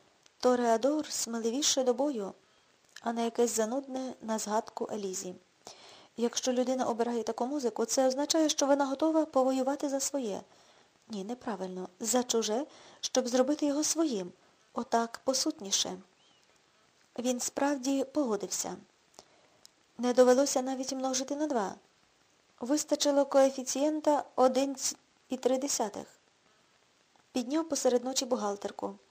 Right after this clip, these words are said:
До шостої ранку всі папери, перелічені Тонковим, були у належному стані. Одна заковика. Село знаходилось далеченько від траси, де заарештували цистерну. І Віктора. Та це пусте.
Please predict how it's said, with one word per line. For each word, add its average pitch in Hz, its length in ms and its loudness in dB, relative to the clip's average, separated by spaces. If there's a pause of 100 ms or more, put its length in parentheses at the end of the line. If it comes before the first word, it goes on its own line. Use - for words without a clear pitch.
(760)
До 240 120 -2
шостої 254 380 2
ранку 254 300 0
всі 254 180 -2
папери, 240 400 0
перелічені 226 640 -2
Тонковим, 254 560 -4 (480)
були 254 260 2
у 285 100 -6
належному 220 500 -2
стані. 190 400 -8 (340)
Одна 240 360 -2
заковика. 254 680 0 (600)
Село 269 380 6
знаходилось 262 600 2
далеченько 262 560 0
від 262 180 -4
траси, 302 400 2
де 262 260 2 (100)
заарештували 247 1080 2
цистерну. 202 680 -4 (500)
І 320 100 2
Віктора. 208 500 -2 (380)
Та 311 120 -4
це 359 140 0
пусте. - 460 -2